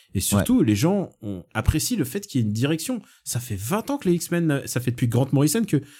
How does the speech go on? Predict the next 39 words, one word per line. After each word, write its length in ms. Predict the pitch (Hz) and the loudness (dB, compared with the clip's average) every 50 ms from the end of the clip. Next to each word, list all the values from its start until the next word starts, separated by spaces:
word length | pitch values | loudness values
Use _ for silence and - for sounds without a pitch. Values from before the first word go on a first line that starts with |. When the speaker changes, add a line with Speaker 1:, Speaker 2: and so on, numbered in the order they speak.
| - - - | -20 0 4
Speaker 1:
bon, 60 | - | 4
après, 220 | - 127 - 180 170 | 4 4 4 4 6
il 20 | |
y 60 | 151 | 6
a 20 | 143 | 6
eu 80 | 139 | 6
des 100 | 127 135 | 6 4
runs 200 | 135 120 139 143 | 4 4 4 4
intéressants. 520 | 143 139 127 165 156 165 - 214 214 190 - - _ _ | 4 4 2 2 0 0 -2 -2 -4 -6 -6 -10 _ _
Je 140 | - - 127 | -4 -2 0
veux 60 | 127 | 2
dire, 100 | 127 131 | 2 2
il 80 | 127 127 | 4 4
y 40 | |
a 40 | 120 | 4
le 80 | 123 120 | 4 4
run 140 | 120 131 131 | 4 4 2
de 340 | 127 117 113 113 110 110 | 2 2 2 2 2 0
Kieron 260 | 110 - - 107 110 113 | 0 -2 0 0 0 2
Gillen, 460 | 110 120 120 135 147 151 156 160 156 - _ _ _ _ | 2 4 4 4 4 4 4 2 0 -2 _ _ _ _
il 40 | 117 | 2
y 20 | |
a 40 | 113 | 4
eu 20 | |
le 80 | 113 120 | 4 4
run 140 | 113 123 123 | 4 4 4
de 100 | 117 117 | 4 4
Brubaker, 560 | 113 110 127 120 131 127 127 - 170 170 143 127 - _ _ _ _ _ | 4 2 2 2 2 2 2 2 2 2 0 -2 -6 _ _ _ _ _
il 80 | - 117 | 2 4
y 40 | 113 | 4
a 20 | |
eu 60 | 120 | 6
des 100 | 123 123 | 4 4
petits 220 | 123 120 - - 131 | 2 0 0 2 4
moments 300 | 127 127 131 131 127 127 | 4 6 6 4 4 4
intéressants, 540 | 127 131 135 131 143 143 - 185 180 - - | 4 2 2 2 2 0 0 -2 -4 -4 -2
mais 100 | 131 123 | -2 -2
c'était 280 | 117 - 123 120 139 131 | -2 0 -2 -4 -4 -2
pas, 260 | 123 147 143 143 143 | 0 2 0 0 0